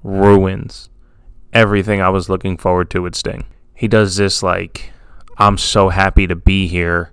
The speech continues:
excited, giddy thing with Schiavone, trying to get Schiavone to say it's Sting, and all the ominous of Sting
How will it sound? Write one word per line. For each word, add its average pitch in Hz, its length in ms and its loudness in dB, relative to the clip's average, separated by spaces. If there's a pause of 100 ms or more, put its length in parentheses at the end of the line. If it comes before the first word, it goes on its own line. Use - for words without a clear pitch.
excited, 92 920 0 (300)
giddy 98 320 0
thing 90 440 -4
with 92 140 -2
Schiavone, 95 540 2
trying 87 240 -2
to 90 60 -2
get 90 180 -2
Schiavone 92 460 0
to 87 100 -4
say 87 340 -4
it's 87 420 -6
Sting, 92 760 -2 (680)
and 95 640 -2 (280)
all 110 300 6
the 113 240 2 (100)
ominous 98 840 2 (340)
of 98 200 0
Sting - 680 -6